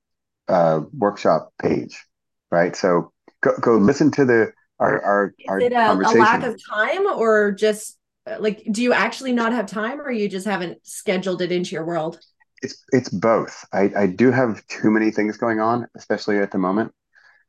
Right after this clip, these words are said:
Speaker 1: Um, you know, everything from super fun stuff, improv and, and basketball practice. Um, so yeah, I have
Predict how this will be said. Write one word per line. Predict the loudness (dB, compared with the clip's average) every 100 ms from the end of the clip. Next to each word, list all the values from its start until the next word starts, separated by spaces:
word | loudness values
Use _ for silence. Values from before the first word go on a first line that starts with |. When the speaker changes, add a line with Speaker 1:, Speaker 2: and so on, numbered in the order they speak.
| _ _ -2
Speaker 1:
Um, | 0 2 0 -4 -10 _
you | -4
know, | -2 -4 -10 _ _
everything | 0 0 2 0
from | 0 -2
super | -2 -2 -2
fun | 0 0 0
stuff, | 0 0 0
improv | 0 0 2 2 2 0
and, | -4 -8 _ _ _ _ _ _ _ _ -6
and | -4 -4 -2
basketball | 0 0 0 -2 0
practice. | -2 -4 -6 -8 -12 -20 _
Um, | -8 -6 -6 -10 -14 _ _ _ _ _ _ _ _
so | -8 -2 0 0
yeah, | 2 2 0
I | -4
have | -12